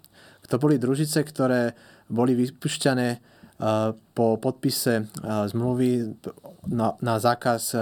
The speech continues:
skú-, jadrových skúšok v atmosfére a vo vesmíre, lebo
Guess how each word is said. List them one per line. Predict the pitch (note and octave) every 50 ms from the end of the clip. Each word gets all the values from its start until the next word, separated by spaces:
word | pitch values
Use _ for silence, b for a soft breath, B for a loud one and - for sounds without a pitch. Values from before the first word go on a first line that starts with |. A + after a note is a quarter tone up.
| A2 A2 A2
skú-, | A2 - - -
jadrových | A#2+ B2 A#2+ A#2 B2 A#2 A#2 -
skúšok | - B2 B2 - A2+
v | A2 A2
atmosfére | G#2 - A#2 - - B2+ A#2+ A2+
a | G2+
vo | F#2+ F#2+
vesmíre, | G2 - - - A2+ A2 A2 B2 D#3 F3 E3+ B B B B B B B B B B B B B
lebo | - G2+ G2 G#2+ A2+ G#2+ G#2+ A#2 A2+ A2 G#2+ G2+